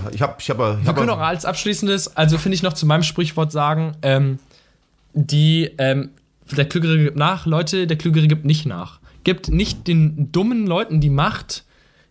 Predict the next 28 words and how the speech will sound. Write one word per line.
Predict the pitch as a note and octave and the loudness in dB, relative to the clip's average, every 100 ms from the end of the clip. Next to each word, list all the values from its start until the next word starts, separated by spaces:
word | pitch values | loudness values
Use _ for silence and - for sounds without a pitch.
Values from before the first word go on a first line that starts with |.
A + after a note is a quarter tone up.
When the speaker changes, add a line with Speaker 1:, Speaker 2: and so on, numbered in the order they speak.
| _ - | _ -2
Speaker 2:
indem | D#3 D3+ E3+ G3 | 2 2 2 -2
ihr | - F3 E3+ - | -2 -2 -2 -2
denen | D#3 F3 D#3 D#3 | 0 0 -2 -4
zustimmt | - A#3+ - - F3 E3+ | -2 -2 -2 0 0 2
und | D#3 | 2
deren | E3 E3+ D#3 | 2 2 2
Willen | F#3 F3+ | 2 0
nachkommt. | G3 - - A2+ | -2 -4 -6 -2
Wenn | C3+ | 0
ihr | D#3 | 0
euren | D#3 D#3 | 0 0
eigenen | C#3+ G#3 F3+ C3 | -2 0 2 2
Willen | A2+ G#2+ G#2+ | 2 0 0
habt, | B2 D3+ - - _ _ _ _ | -2 -4 -10 -20 _ _ _ _
müsst | - D#3 - | 0 0 -2
ihr | |
versuchen, | D#3 D3 E3 E3+ | 0 2 2 4
den | D3+ D3+ | 4 2
umzusetzen. | E3+ - B2 G2+ - | -2 -2 -2 -2 -4
Speaker 1:
Fight | - F#3+ F3 | -4 -4 -2
for | - | 0
Speaker 2:
So, | C#3+ A#2+ | 2 2
Speaker 1:
it. | G#2+ - | -2 -2
Speaker 2:
und | B2+ D3 | 0 2
wir | F#3+ | 0
Speaker 1:
Genau. | G3+ | 0
Speaker 2:
rufen | F#3+ F#3 | 0 0
jetzt, | F3 - | -2 -2